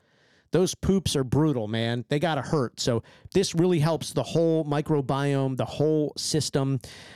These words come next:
um, with these prebiotics. Again, grab our discount, daily autism dot com, and click on the Begin Health button for that. It's the Growing Up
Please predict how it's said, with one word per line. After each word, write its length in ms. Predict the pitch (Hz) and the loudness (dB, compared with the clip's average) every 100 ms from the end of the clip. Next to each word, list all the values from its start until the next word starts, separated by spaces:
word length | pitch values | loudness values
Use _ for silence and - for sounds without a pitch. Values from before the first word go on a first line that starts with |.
| - | -4
um, 360 | 127 123 117 127 | -2 0 0 0
with 160 | 147 | 0
these 200 | - 143 | 2 0
prebiotics. 600 | - - 151 135 127 123 - | 0 0 2 0 0 -2 -2
Again, 240 | 127 127 | -2 0
grab 240 | 123 135 | 0 0
our 100 | 147 | 0
discount, 640 | 139 139 - 151 123 120 - | 0 -2 -2 -2 -2 -2 0
daily 300 | 139 160 160 | 2 2 2
autism 460 | 143 - 147 131 | 0 0 0 0
dot 240 | 120 120 - | 0 -2 -4
com, 360 | - 139 123 | -2 0 0
and 120 | 117 | -4
click 280 | - 160 - | -2 -2 0
on 220 | 139 127 | 0 0
the 60 | 117 | -2
Begin 460 | 113 110 123 135 135 | -2 0 0 0 -2
Health 420 | - 135 127 - | -2 0 -2 -4
button 500 | 117 117 127 131 123 - - - - | -8 -2 -2 0 -4 -4 -16 -20 -4
for 120 | 143 | 0
that. 280 | 123 127 117 | 2 0 -2
It's 140 | - - | -6 -6
the 100 | 117 | -4
Growing 440 | 117 131 143 139 | 0 0 0 0
Up 240 | 127 - | 0 -2